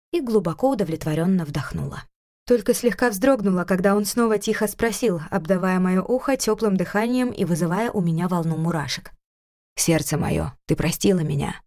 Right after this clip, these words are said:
Я только кивнула, смущенная до крайности. «Ты согласна стать моей? Навсегда?» Чуть помолчав, я уточнила. «Перед вашим богом? Перед черным Тринимаком?» «Да, единственная моя. Для меня это очень важно.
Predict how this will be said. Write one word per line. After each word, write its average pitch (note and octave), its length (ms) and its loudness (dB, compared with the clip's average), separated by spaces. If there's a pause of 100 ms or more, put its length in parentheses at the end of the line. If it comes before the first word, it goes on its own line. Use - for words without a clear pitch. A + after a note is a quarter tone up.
(360)
Я C4+ 180 2
только D4 320 0
кивнула, F3+ 440 0
смущенная A3+ 680 0
до F#3 80 0
крайности. D3 600 -6 (420)
«Ты - 80 0
согласна D#3 500 0
стать - 300 -4
моей? - 420 -4 (240)
Навсегда?» D#3+ 560 0 (460)
Чуть - 240 -2
помолчав, G#3 580 0
я G#3+ 160 2
уточнила. E3 640 -2 (720)
«Перед C4+ 260 4
вашим C4+ 360 2
богом? C#4 420 2 (320)
Перед A#3+ 260 2
черным C#4 480 4
Тринимаком?» B3+ 760 2 (500)
«Да, D#3 280 4
единственная C#3 760 0
моя. - 380 -2 (340)
Для F3 200 2
меня D#3+ 260 4
это D#3+ 160 0
очень E3 340 2
важно. - 440 -2